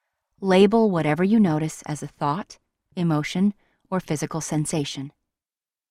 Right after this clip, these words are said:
For example, if you have the thought that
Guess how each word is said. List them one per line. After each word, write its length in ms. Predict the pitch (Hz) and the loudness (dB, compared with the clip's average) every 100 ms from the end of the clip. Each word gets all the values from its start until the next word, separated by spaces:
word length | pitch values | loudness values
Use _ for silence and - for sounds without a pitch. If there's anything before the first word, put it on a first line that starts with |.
| _ _ _ _ _ _ _ - | _ _ _ _ _ _ _ -4
For 180 | 170 | 0
example, 600 | 160 156 160 156 - - - _ _ _ | 0 2 2 2 -2 -10 -14 _ _ _
if 120 | 170 175 | -6 0
you 140 | 180 | 0
have 200 | 165 170 | 2 0
the 100 | 180 | 0
thought 340 | - 156 151 | 0 0 0
that 220 | - 151 | -2 -6